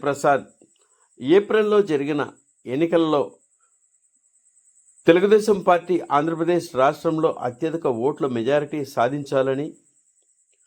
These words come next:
ఆ ఎన్నికలలో తెలుగుదేశం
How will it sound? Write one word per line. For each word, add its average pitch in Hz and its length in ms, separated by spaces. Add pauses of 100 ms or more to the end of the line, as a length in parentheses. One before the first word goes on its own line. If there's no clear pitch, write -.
(880)
ఆ - 20 (220)
ఎన్నికలలో 208 420 (200)
తెలుగుదేశం 175 520